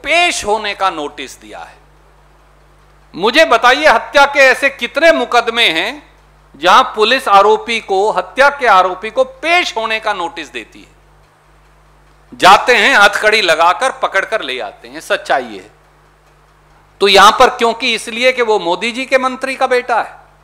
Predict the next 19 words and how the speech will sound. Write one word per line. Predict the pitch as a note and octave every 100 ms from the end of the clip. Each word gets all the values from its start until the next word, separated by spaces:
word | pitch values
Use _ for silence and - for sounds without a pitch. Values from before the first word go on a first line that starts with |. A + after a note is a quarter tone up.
| _ _ -
मोदी | D#3 F#3+ A#3
जी, | B3+
ये | A#3+ A#3
इसलिए | - E3+ G#3+ A3+ B3+
हो | B3
रहा | B3+ A#3
है। | - - - _ _ _ _ _ _ _
और | F#3+ G#3+
दूसरा, | G#3 C4+ - F3+ A2 - - _ _ _ _ _ _ _ _ _ _ _ _ -
अदालत | G#3 A3+ A3 B3+ D#4+ D4+
में | A#3+ C#4
ये | C#4 B3+
कहा | G3+ F3+ A#3+ D4+ -
गोली | A3 A#3 C4+
के | D4 D4
सबूत | B3+ G3+ A3+ A3+
ही |
नहीं | G3+ E3+
मिले। | C#3 A2 F2